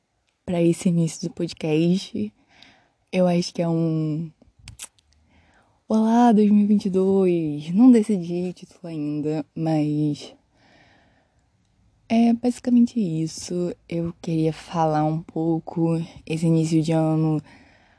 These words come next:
Mu-, muitas pessoas ficam postando, organizando meu ano, isso aqui. Eu só assisto vídeo assim, porque, é,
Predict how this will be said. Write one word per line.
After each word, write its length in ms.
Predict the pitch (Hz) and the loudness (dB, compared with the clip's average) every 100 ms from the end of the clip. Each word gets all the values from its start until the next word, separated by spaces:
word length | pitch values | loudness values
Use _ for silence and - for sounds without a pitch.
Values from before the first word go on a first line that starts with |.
| _ _ _ | _ _ _
Mu-, 380 | - 170 170 175 - _ _ _ _ _ _ - | -2 2 2 2 -2 _ _ _ _ _ _ -2
muitas 320 | 180 185 214 | 0 2 0
pessoas 300 | 202 190 180 | 0 -2 -4
ficam 240 | - 180 | -4 -6
postando, 720 | 175 165 - 160 156 147 143 - | -4 -6 -4 -4 -2 -2 -2 -6
organizando 640 | - 175 185 185 190 196 | -4 2 4 4 2 2
meu 200 | 208 208 208 | 2 2 4
ano, 400 | 220 226 214 202 | 4 4 4 2
isso 140 | 214 | 2
aqui. 260 | 220 226 214 - _ - | 0 2 0 -2 _ -2
Eu 180 | 285 294 - | -2 -4 -16
só 220 | - 302 320 | -4 0 2
assisto 360 | - 240 - | 4 4 4
vídeo 240 | - 196 190 | -2 -2 -2
assim, 420 | - 175 175 175 | -4 -6 -4 -4
porque, 640 | - 175 _ 170 170 160 156 - - - _ _ _ _ _ _ | -8 -14 _ -10 -6 -6 -8 -16 -20 -20 _ _ _ _ _ _
é, 580 | 190 180 175 170 160 147 | -2 0 0 -2 -2 -6